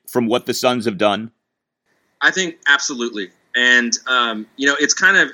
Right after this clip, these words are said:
Speaker 2: interesting to view the Suns and look at where they were one year ago, because obviously they made some noise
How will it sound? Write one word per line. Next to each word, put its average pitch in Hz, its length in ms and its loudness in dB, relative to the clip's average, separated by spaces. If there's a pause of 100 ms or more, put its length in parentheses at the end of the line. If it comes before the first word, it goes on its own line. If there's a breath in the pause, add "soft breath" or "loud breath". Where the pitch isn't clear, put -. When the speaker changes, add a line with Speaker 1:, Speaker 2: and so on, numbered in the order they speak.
Speaker 2:
interesting 139 600 -4 (420)
to 127 120 -4
view 135 300 2
the 131 100 0
Suns 120 600 0
and 120 120 -6
look 156 160 -2
at 151 140 -2
where 135 120 4
they 127 120 4
were 117 340 0
one 120 220 2
year 120 180 4
ago, 107 420 -2 (460 soft breath)
because 123 400 0
obviously 147 640 -2
they 123 140 0
made 135 200 -2
some 127 160 -4
noise 123 220 0